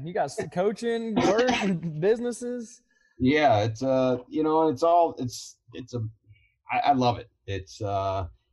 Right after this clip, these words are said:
Speaker 2: always chasing, right? Always chasing the victory. That's, that's what we do. And, um, you know, I've been, thankfully, you surround yourself with really good people and you always have success. Um, and that's, you know, I've tried to position myself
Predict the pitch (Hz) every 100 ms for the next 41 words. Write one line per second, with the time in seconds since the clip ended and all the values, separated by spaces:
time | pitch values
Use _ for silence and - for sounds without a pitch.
0 | _ _ - 143 151 - 143 131 90 82
1 | - 101 110 110 120 110 127 120 110 104
2 | 107 - 90 87 95 - - 98 - 120
3 | 98 90 95 98 92 85 80 _ _ _
4 | - 85 87 85 85 82 78 98 98 90
5 | 101 95 107 104 101 95 - _ - 117
6 | 117 117 110 104 101 98 _ - 98 -
7 | 120 135 113 107 113 95 90 95 107 104
8 | 90 101 87 98 98 110 101 90 90 92
9 | 85 90 80 85 - 76 71 - _ _
10 | - 85 85 85 85 85 87 90 - _
11 | _ 90 87 90 - - 95 87 90 92
12 | 90 95 87 87 87